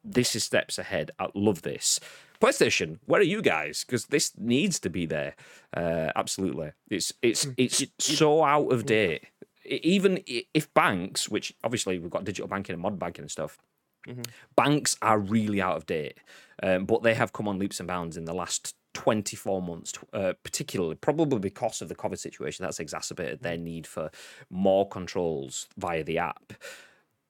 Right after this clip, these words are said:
Speaker 1: But if banks can push things forward, which is the foundation of the financial systems, the fluffy bits on top of it should be super easy. And, and yeah,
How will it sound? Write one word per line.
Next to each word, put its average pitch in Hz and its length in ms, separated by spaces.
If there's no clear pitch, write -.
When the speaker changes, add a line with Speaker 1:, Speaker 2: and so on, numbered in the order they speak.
Speaker 1:
But 123 140
if - 160
banks 165 320
can 123 180
push - 240
things 87 160
forward, 76 320
which 95 200
is 90 60
the 107 60
foundation 110 640
of 82 80
the 90 60
financial 87 380
systems, - 420
the - 80
fluffy 175 300
bits - 200
on 101 120
top - 240
of 107 100
it - 100
should - 200
be 98 60
super 95 360
easy. 92 300
And, 76 200
and 80 400
yeah, - 200